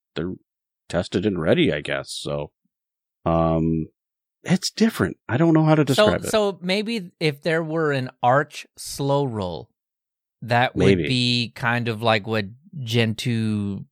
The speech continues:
Speaker 2: stable.
Speaker 1: I guess, yeah, that, I think that's the, the best way to describe it. It, and you do, <laughs> yes, as the updates come along, roll in. Um, you're compiling, unless
Speaker 2: Yeah.
Speaker 1: you have the binary version of things, which is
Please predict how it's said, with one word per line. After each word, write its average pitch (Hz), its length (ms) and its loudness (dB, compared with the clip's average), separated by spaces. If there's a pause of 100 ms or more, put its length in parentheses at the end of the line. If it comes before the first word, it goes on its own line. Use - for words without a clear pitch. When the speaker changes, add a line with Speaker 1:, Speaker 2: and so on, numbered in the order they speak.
(500)
Speaker 2:
stable. 92 720 -2
Speaker 1:
I 151 100 2
guess, 233 360 0 (560)
yeah, 160 360 4
that, 156 140 -2
I 98 80 -4
think 175 160 0
that's 156 200 -2
the, 123 160 -2 (140)
the 107 60 0
best 92 220 -6
way 90 80 -2
to 85 120 -4
describe 87 400 -6
it. 90 120 -4 (120)
It, 95 260 -4
and 101 360 0
you 127 120 2
do, 170 420 4
<laughs> 147 40 0
yes, 131 400 2
as 135 360 0
the 127 140 2
updates 127 420 2
come 143 160 0
along, 131 540 4
roll 127 300 4
in. 117 260 4 (580)
Um, 87 400 4 (420)
you're 80 120 -8
compiling, 78 460 -4 (160)
unless 117 320 4
Speaker 2:
Yeah. 104 140 6
Speaker 1:
you 127 100 2
have 127 160 -4
the - 80 -6
binary 156 400 4
version 104 360 0
of 92 120 -4
things, 107 340 -6 (120)
which - 480 0 (640)
is 82 220 -8